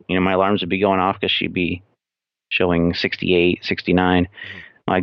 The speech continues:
Speaker 1: go blood test and she's in the seventies. Um, so I just finally had to turn my alarm down to, like, sixty-five or something after I knew the sensor was accurate, and she just cruised down there all night. And if I tried to give her honey or something to treat, she'd just come right back down within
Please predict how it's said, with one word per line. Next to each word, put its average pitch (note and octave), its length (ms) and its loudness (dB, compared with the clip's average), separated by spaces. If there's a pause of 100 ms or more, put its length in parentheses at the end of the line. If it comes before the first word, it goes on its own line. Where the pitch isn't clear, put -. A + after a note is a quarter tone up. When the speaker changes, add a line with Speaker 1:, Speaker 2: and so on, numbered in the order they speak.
(120)
Speaker 1:
go F#2+ 120 0
blood F#2 240 2
test F#2 260 0
and F2+ 80 -6
she's F2+ 220 -2
in F2 100 2
the E2+ 80 -2
seventies. E2+ 580 0 (500)
Um, F2 380 0
so - 80 0
I - 20 2
just F#2+ 200 0
finally G2+ 220 2
had F2+ 120 -2
to - 80 -4
turn G2 240 0
my F2 100 2
alarm F#2 340 2
down E2 180 0
to, E2 60 -2
like, E2 220 -2
sixty-five E2+ 640 -2
or - 40 -2
something E2+ 360 0
after F2+ 220 0
I - 20 2
knew F2+ 140 2
the F2 340 -2
sensor A2+ 400 0
was F2+ 140 2
accurate, G2 420 0
and F#2 120 0
she G2+ 180 -2
just G2 240 -4
cruised G2+ 340 -2
down G2 180 2
there G2 300 0
all F#2 160 0
night. F#2+ 320 0
And F2+ 140 -2
if F#2 100 -6
I F#2+ 80 2
tried G2+ 220 0
to F#2+ 80 -2
give F#2 180 0
her F2 340 0
honey A2 380 2
or F2+ 100 -2
something G2 380 -2
to E2+ 80 -6
treat, - 340 0
she'd D#2+ 140 -6
just D#2 160 -6
come D2 180 -4
right F2+ 220 -2
back F2+ 180 -2
down F#2+ 280 0
within F2+ 340 -2